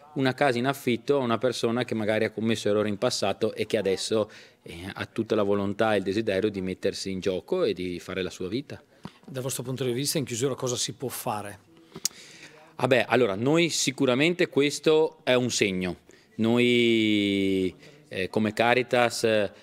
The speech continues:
Speaker 1: non possiamo stare in silenzio e, e star fermi ad aspettare, quindi questa casa qui è un segno che abbiamo voluto dare,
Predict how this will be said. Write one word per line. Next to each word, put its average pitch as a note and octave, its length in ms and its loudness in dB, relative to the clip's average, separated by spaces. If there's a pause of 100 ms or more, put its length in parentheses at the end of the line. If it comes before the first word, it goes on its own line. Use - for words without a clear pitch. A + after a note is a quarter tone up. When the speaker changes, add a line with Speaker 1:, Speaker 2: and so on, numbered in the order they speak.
(180)
Speaker 1:
non A#2 200 2
possiamo A2 680 0
stare G#2 280 0
in G2+ 80 -2
silenzio G2 680 0
e, G2+ 180 0
e G#2 60 0
star G2 220 0
fermi G2 340 2
ad F#2+ 40 0
aspettare, F2 600 -4
quindi G2 280 -2
questa A2+ 300 0
casa G2+ 240 0
qui F#3 220 0
è A#2 120 0
un G#2 180 2
segno D3+ 480 2
che - 100 -2
abbiamo G2+ 240 2
voluto G#2+ 280 2
dare, A#2+ 480 2